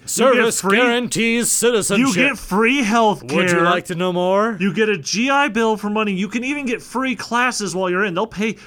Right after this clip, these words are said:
Speaker 1: I'm
Speaker 2: can
Speaker 1: not
Speaker 2: get a fucking degree for
Speaker 1: No.
Speaker 2: fucking free.
Speaker 1: And, and I argue, and this is, that's my point, a lot of people who wanna offer universal health care is like,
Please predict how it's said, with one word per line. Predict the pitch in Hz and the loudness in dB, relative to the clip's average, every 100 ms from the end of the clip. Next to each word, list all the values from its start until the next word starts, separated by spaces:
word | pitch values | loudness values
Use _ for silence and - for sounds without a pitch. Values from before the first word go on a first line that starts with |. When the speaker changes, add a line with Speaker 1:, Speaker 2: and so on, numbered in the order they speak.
| - | -4
Speaker 1:
I'm | 220 | -2
Speaker 2:
can | 320 | 0
Speaker 1:
not | 277 214 - | 0 -2 -2
Speaker 2:
get | 254 254 | -2 0
a | 170 | -2
fucking | 160 - 269 214 185 | -4 -4 -4 -4 -4
degree | 151 131 190 247 247 | -6 -4 -2 -2 -2
for | 185 170 | -4 -2
Speaker 1:
No. | 254 | 0
Speaker 2:
fucking | 254 262 220 208 156 | 0 -2 -8 -8 -10
free. | - 247 262 202 | -8 0 2 2
Speaker 1:
And, | 202 | 0
and | 190 190 180 | 0 0 0
I | 170 175 | 0 2
argue, | 170 185 165 165 143 170 - | 0 -2 -4 -2 -2 -2 -2
and | 156 151 | -2 -2
this | 151 | -4
is, | 190 135 | -4 -6
that's | 123 147 151 | -4 -6 -4
my | 151 156 208 | -4 -2 -4
point, | - 139 131 127 | -4 -6 -4 -4
a | |
lot | 131 131 | -4 -4
of | 127 | -4
people | 143 135 | -6 -4
who | 139 | -4
wanna | 123 127 | -4 -6
offer | 117 143 - 135 | -4 -6 -6 -4
universal | 131 120 127 123 - | -4 -4 -6 -6 -6
health | 120 113 - | -6 -6 -8
care | 127 120 | -8 -6
is | 120 120 | -6 -8
like, | 110 | -10